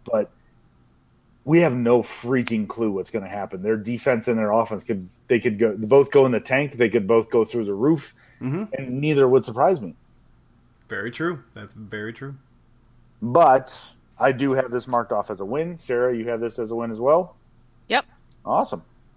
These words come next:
Speaker 1: So we are all sitting at two and one, and we move to December, week thirteen. They are playing at the New York Giants, a one P M game. So they're going from the West Coast to the East Coast.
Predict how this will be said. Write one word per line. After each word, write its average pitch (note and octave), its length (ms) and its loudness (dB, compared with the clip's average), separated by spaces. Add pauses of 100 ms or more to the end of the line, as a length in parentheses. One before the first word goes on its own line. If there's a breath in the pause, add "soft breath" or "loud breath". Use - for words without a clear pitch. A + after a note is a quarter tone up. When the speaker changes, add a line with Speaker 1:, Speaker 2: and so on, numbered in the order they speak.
(120)
Speaker 1:
So A#2 140 -2
we C#3 140 6
are C3+ 180 8
all C#3+ 160 6
sitting C#3 340 -6
at A#2+ 160 -4
two D#3 180 -6
and D3+ 140 -2
one, A#2+ 380 2 (640)
and B2 180 -2
we B2+ 140 -2
move C#3 480 -4
to C#3+ 560 -8 (380)
December, C3+ 800 -4
week A2 300 -6 (140)
thirteen. D#3 720 -2
They A#2 100 2
are A2 180 6
playing B2+ 540 -4 (140)
at C#3+ 320 2 (100)
the B2 160 -4
New A#2+ 240 -2
York A2 300 2
Giants, C#3 480 -6
a - 20 -4
one G#2+ 320 -4
P A2 220 -8
M C3 160 -4
game. E3+ 260 -2
So A#2 160 -8
they're A2 100 2
going G#2 300 2 (440 soft breath)
from A2+ 180 2
the G#2+ 60 4
West C3 300 2
Coast C#3 280 4
to G#2+ 80 -8
the F2+ 100 -6 (100)
East E3+ 180 -2
Coast. G#3+ 420 -2